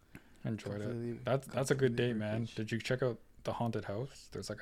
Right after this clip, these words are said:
Speaker 1: a
Speaker 2: Um, I've only been with my sisters. We went to the Frankenstein,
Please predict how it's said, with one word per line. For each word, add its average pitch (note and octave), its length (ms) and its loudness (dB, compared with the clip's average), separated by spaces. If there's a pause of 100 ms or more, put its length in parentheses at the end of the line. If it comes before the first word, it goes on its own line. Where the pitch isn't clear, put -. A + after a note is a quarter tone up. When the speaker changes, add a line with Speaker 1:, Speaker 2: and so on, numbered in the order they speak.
Speaker 1:
a A2 280 -6 (1040)
Speaker 2:
Um, C3+ 840 -2
I've C3 140 -6
only C#3 200 -2
been C#3 200 -2
with C3+ 140 -8
my A2 400 -4
sisters. - 800 -4 (220)
We A2+ 80 -10
went A2 200 -8
to - 100 -8
the A2 100 -4
Frankenstein, A2 760 -6